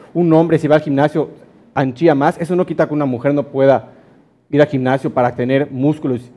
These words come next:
y quedar una persona ancha y fisicoculturista, lo que sea, pero hay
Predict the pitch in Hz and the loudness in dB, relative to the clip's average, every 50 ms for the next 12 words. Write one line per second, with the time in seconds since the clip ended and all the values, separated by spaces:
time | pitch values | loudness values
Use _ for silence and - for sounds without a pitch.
0 | - - 131 117 - 131 131 135 139 131 - - 120 113 131 127 120 117 123 139 | -14 -14 -14 -6 -2 0 0 2 0 -2 -4 -4 -8 -6 -6 -4 -4 -2 -2 -2
1 | 156 160 160 151 131 127 117 113 - - - - - - _ _ _ 160 139 - | -2 -2 -2 -2 -2 0 -2 -6 -8 -12 -20 -20 -20 -20 _ _ _ -10 -8 -6
2 | - 135 113 139 127 113 139 139 170 185 - 175 151 135 - - 135 - - 165 | -8 -6 -4 -4 -4 -2 0 0 0 2 2 2 2 2 0 -2 -4 0 2 2
3 | 170 143 - - - - _ _ - _ _ _ _ _ _ 160 156 165 160 175 | 2 2 0 -6 -16 -20 _ _ -20 _ _ _ _ _ _ 2 4 6 6 6
4 | 196 226 | 4 4